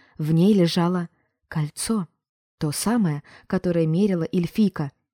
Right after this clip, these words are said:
Ничего не понимаю. «Глянь, вроде я не ошибся с размером». Эдвин деловито надел кольцо на обмякшую руку.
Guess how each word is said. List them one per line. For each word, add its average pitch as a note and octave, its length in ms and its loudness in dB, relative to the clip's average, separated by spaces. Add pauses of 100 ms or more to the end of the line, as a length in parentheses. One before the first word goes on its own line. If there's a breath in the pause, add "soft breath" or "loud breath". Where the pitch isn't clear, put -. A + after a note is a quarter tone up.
(160)
Ничего D#3+ 480 -4
не D3+ 100 -4
понимаю. D3+ 500 -2 (420 soft breath)
«Глянь, F3 520 2
вроде E3 360 0
я E3 180 2
не D#3+ 120 0
ошибся E3 420 -2
с - 100 -4
размером». D3+ 540 0 (400 soft breath)
Эдвин F3+ 420 2
деловито D#3 460 0
надел D#3 300 0
кольцо D#3+ 460 -2 (220 loud breath)
на E3+ 180 2
обмякшую D#3+ 540 -2
руку. D#3 380 -2